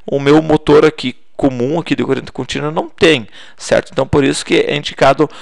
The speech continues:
um servomotor. Bom, eu não vou entrar em muitos detalhes, certo? Aqui, vejo que nós já trabalhamos aí com o servomotor em aulas passadas.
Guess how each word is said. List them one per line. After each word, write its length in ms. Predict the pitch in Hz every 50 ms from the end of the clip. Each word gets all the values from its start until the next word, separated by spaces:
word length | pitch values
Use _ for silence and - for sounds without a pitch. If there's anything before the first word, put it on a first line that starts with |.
| - - - -
um 120 | 143 143
servomotor. 680 | 139 - - 139 127 127 131 147 160 165 - - 113 113
Bom, 240 | - 247 202 120 - - - - - - - - -
eu 140 | - - 480
não 100 | 453 320
vou 540 | 180 370 381 - 139 - - - - - - -
entrar 260 | 156 151 - 143 143
em 40 | 160
muitos 240 | 151 156 170 - -
detalhes, 580 | 143 139 - 151 160 190 165 113 - - - - - - - - - - - - - - - - - - -
certo? 320 | - - 131 123 - -
Aqui, 200 | 170 - 156 160
vejo 360 | 160 135 131 151 165 - 175 160
que 400 | - - - 165 175 175 - -
nós 640 | - 143 147 147 147 147 151 151 147 - - - - - - - - - - -
já 160 | - - 143 139
trabalhamos 500 | - 151 135 131 127 131 143 151 147 123
aí 100 | 135 139
com 140 | - 143
o 40 | 131
servomotor 600 | - - 135 127 123 123 127 120 - - 123 131
em 80 | 135 127
aulas 260 | 120 120 120 120 -
passadas. 480 | - - - - - 156 170 - -